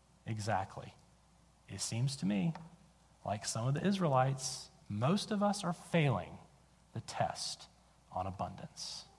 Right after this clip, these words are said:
And I think it starts with this. We don't have a biblical framework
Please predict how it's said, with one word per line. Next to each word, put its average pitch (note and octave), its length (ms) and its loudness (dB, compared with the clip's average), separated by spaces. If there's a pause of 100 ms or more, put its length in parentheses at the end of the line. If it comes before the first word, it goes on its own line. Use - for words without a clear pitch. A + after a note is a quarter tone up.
(1160)
And G#2 140 -2
I A#2 80 4
think D3+ 300 4
it F3 100 2
starts - 800 8 (140)
with C3 320 2
this. C3 360 4
We A#2 140 2
don't C3+ 500 6 (360)
have C3+ 500 6
a A2+ 100 2
biblical C3+ 720 2 (180)
framework A2+ 580 2